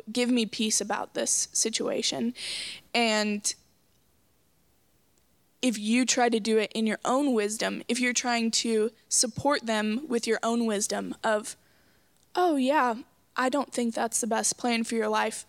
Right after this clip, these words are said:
You said you were gonna do college for four years, and now you're trying to change your plan."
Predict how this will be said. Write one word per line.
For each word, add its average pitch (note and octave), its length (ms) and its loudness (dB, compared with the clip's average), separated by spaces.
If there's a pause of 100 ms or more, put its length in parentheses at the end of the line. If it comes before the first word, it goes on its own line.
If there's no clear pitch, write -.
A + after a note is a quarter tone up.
You A#3+ 180 0
said A3+ 240 2
you A3+ 80 0
were A3 80 0
gonna A3 200 0
do G#3+ 300 2
college G#3+ 460 -2
for - 140 -4
four A3+ 240 -2
years, - 460 -2
and A#3+ 120 0
now A3 160 0
you're A3 240 -2
trying A3 340 -2
to A3 80 -2
change A3 300 -2
your - 80 -2
plan." A#3 480 0